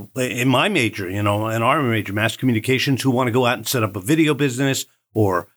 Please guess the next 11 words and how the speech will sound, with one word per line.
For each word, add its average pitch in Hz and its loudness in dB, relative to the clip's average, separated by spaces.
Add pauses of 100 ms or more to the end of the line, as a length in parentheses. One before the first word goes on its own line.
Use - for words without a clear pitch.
(180)
uh, 95 0
they 107 -2
wanna 117 2
do, 127 -6
you've 165 -4
gotta 170 0
have 143 -2
that 120 0
full 143 2
interest. 131 -2
It, 143 2